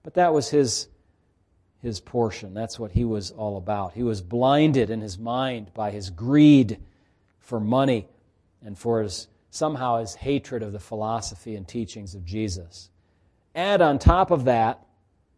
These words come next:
his greeting and identification. It's particularly galling that he would come up to Jesus and greet him with a kiss.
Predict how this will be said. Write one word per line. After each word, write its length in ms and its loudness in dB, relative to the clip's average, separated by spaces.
his 160 -2
greeting 460 6
and 120 0
identification. 920 -2
It's 160 -14
particularly 920 -2
galling 960 -2
that 120 -16
he 100 -6
would 180 -4
come 180 -6
up 140 -2
to 80 -16
Jesus 540 -6
and 140 -14
greet 240 -6
him 140 -8
with 140 -14
a 60 -20
kiss. 580 -6